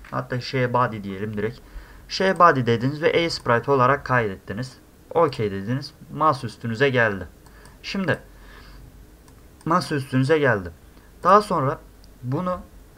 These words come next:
bir yere de yüklemek istiyorsunuz. Örneğin Instagram'ınıza atacaksınız. Bunu yapmak için de C T R L Shift S'ye basarsın. Gelirsin. Buradan P N G dersin. Okey dersin.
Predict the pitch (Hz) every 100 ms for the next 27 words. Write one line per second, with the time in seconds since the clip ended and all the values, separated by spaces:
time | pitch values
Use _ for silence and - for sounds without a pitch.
0 | - - - 196 202 170 135 170 170 127
1 | 139 143 147 - - 107 - 110 - 151
2 | 110 131 143 135 - 135 127 127 127 123
3 | 120 107 90 87 80 - 123 - - -
4 | - - - 202 202 180 190 143 - 107
5 | 110 127 165 165 156 135 113 113 143 131
6 | - - 147 156 127 107 104 98 - 135
7 | - - - 170 151 107 - 139 - -
8 | - - - - - - - - - 143
9 | 120 104 110 127 135 - - - 170 143
10 | 117 104 101 98 95 - 147 147 - -
11 | - - - - 143 - 107 101 98 -
12 | 139